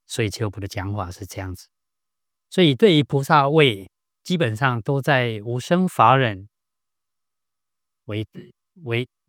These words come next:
标准，在他之下或者在他之上一点点，啊，都是从这个角度来说。好，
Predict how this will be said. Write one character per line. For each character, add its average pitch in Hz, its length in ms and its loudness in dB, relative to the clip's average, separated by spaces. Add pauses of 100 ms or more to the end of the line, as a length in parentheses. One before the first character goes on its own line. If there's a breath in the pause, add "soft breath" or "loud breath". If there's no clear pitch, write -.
(140)
标 151 260 6
准， 104 300 -2 (220)
在 135 140 -4
他 131 140 -6
之 147 420 -2 (840)
下 151 300 2 (160)
或 139 120 -6
者 101 100 -8
在 113 180 -6
他 113 140 -10
之 120 140 -8
上 117 280 0
一 127 80 -12
点 104 260 -10
点， 107 160 -12 (140)
啊， 107 180 -16 (1200)
都 113 140 -4
是 101 400 -8
从 95 240 -8
这 - 100 -10
个 101 120 -16
角 92 200 -10
度 104 160 -8
来 95 180 -10
说。 160 380 0 (1400)
好， - 180 -4